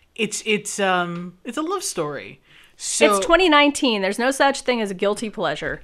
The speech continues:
Speaker 2: No book shaming.
Speaker 1: No book shaming. So the Outlander series, and the only thing I like about it is the time travel. That she's in the nineteen forties and she goes back to the seventeen hundreds and just sort of chillaxes there and hangs out with Jamie.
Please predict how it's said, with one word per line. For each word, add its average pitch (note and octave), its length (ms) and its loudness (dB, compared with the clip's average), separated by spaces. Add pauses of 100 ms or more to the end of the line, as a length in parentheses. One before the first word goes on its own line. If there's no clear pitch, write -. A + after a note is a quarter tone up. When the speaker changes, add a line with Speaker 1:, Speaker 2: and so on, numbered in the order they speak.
(360)
Speaker 2:
No A3+ 180 8
book A#3+ 240 6
shaming. F3 480 0 (220)
Speaker 1:
No F3+ 180 2
book F3+ 280 -2
shaming. D#3+ 400 -6 (240)
So A3 160 2
the A3 160 0
Outlander G3+ 420 4
series, D#3 480 -6
and E3+ 100 -6
the F3 60 -6
only A3 160 -4
thing A3 160 -6
I G#3 60 -2
like F3 240 -4
about D3+ 300 -2
it D3+ 60 -6
is C#3+ 120 -8
the C#3+ 80 -14
time C#3+ 320 -8
travel. - 480 -16 (540)
That D3+ 140 0
she's D3+ 520 -8 (120)
in F#3 140 -6
the E3 80 -4
nineteen D#3+ 380 -6
forties D3 480 -8
and C3+ 100 -14
she D3+ 100 -12
goes C#3+ 200 -8
back C#3+ 240 -6
to - 80 -18
the C3+ 60 -12
seventeen C3+ 540 -12
hundreds C3+ 520 -12 (260)
and D3+ 140 -8
just C#3+ 180 -6
sort D3 160 -6
of B2 60 -14
chillaxes B2+ 680 -12
there A#2 340 -16
and A2+ 120 -18
hangs C#3 320 -10
out A2+ 220 -12
with C3 120 -18
Jamie. A2 560 -16